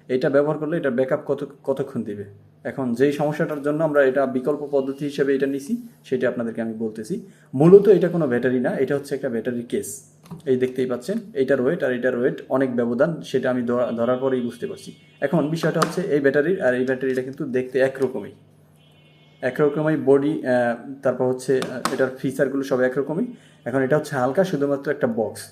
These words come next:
এবার দেখেন, আমি আপনাদেরকে দেখাইতে পারতেছি না, আহ, লাইট। দেখতে পাচ্ছেন যে এইখানে একটা কেবলের মতো আছে,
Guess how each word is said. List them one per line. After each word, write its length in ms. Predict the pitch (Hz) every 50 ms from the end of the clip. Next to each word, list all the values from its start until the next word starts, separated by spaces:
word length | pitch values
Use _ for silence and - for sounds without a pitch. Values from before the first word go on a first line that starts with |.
| - _ _ _ _ _ _ _ -
এবার 220 | - 135 143 147 139
দেখেন, 540 | 151 147 - - 139 120 143 202 220 - - - _ _ _ _ _ _ _ _ _ _ _ _ _ -
আমি 320 | 123 120 117 120 123 127
আপনাদেরকে 380 | 123 127 139 131 131 131 139 127
দেখাইতে 300 | 123 120 139 131 127 -
পারতেছি 460 | - 127 123 - - - - - 120
না, 140 | 120 120 123
আহ, 1400 | 165 196 190 - - _ _ _ _ _ _ _ _ _ _ _ _ _ _ _ - - - - - 98 98 113 120
লাইট। 380 | 113 113 110 113 113 - - _ _ _ _ _ _ - - - _ _ _ _ _ _ _ _ _ _ _ _ _ _ _ _ _ _ _ _ _ _ _ _ _ _ _ -
দেখতে 240 | 120 131 127 - 151
পাচ্ছেন 300 | 151 165 165 - 208 208
যে 100 | 165 139
এইখানে 340 | - 139 139 143 165 160 151
একটা 160 | 131 - 147
কেবলের 400 | 135 - 135 127 127 127 123 117
মতো 260 | 117 110 104 - 104
আছে, 200 | 95 90 - -